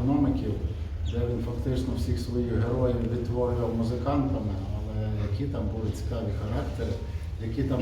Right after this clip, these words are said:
були людські емоції втілені, не мов би так просто собі люди з інструментами. Е, ціла низка творів була, власне, музиканти, де композиція побудована, я потішуся, маю в себе вдома, на зіставленні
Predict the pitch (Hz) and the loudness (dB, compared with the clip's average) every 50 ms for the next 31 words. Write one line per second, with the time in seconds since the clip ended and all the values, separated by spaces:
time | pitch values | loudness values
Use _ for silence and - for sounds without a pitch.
0 | 117 117 131 131 127 127 123 - - - - 135 131 123 123 135 151 - - - | 2 2 4 4 4 2 2 0 0 0 2 2 4 4 4 4 4 4 2 4
1 | - - - - - - 135 143 143 135 135 135 139 147 - 185 214 233 247 240 | 4 4 6 4 4 2 4 2 4 4 4 4 2 2 2 0 0 0 0 0
2 | 233 170 165 160 156 160 160 165 180 185 175 - 151 - - 143 117 120 120 123 | 2 0 0 0 -2 -2 -2 -2 -2 -2 -2 -2 -4 -4 -4 -2 -2 -2 0 2
3 | 135 135 135 135 131 127 120 117 113 113 - 117 117 123 139 151 156 - 123 117 | 2 0 2 2 0 0 0 0 -2 -2 -2 0 2 4 4 4 2 2 0 0
4 | 110 107 107 - - - - - - - - - - - - - 117 117 117 117 | 0 0 0 0 -2 -4 -6 -6 -6 -6 -6 -6 -6 -6 -4 0 0 2 2 2
5 | - 139 139 135 135 131 135 131 - - - 127 131 131 131 139 135 135 135 131 | 2 4 4 4 4 6 8 6 6 6 4 2 0 0 0 0 0 2 2 2
6 | - 117 120 127 127 123 123 123 - - - - - - 127 127 131 127 - - | 2 0 0 -2 0 0 0 0 0 -2 -4 -6 -6 -6 -4 -2 0 0 0 0
7 | 120 120 120 117 120 127 127 127 131 143 156 151 - 139 127 123 120 117 117 117 | 0 0 0 0 0 -2 -2 0 2 2 2 2 2 0 0 0 0 0 0 -2
8 | 110 - 120 117 123 127 131 - - 123 123 117 113 110 117 117 120 127 127 123 | -2 -2 -2 -2 -2 -2 -2 -2 -2 -2 -2 -2 -4 -4 -4 -2 -2 -2 0 0
9 | 120 113 113 113 107 101 101 101 - 98 - - 95 107 110 - 120 117 110 - | -2 -2 -2 -2 -2 -4 -2 -2 -2 -2 -2 -2 -4 -4 -4 -4 -4 -4 -4 -4
10 | - - - 110 113 113 113 113 113 - - 110 113 110 101 - - 139 143 143 | -6 -6 -6 -6 -6 -6 -4 -4 -4 -4 -4 -4 -4 -4 -2 -2 -2 0 0 0
11 | 127 117 - - - - - - - - 113 113 110 113 117 123 131 131 127 123 | 0 0 -2 -4 -8 -10 -12 -10 -8 -8 -6 -6 -4 -4 -4 -2 0 0 0 0
12 | 123 123 123 120 | 0 0 0 0